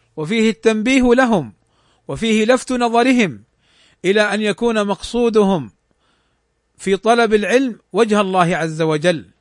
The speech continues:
لأنك تطلب العلم، والعلم عبادة، تطلبه لا لدنيا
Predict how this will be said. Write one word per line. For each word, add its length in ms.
لأنك 340
تطلب 460
العلم، 460
والعلم 380
عبادة، 640
تطلبه 720
لا 200
لدنيا 580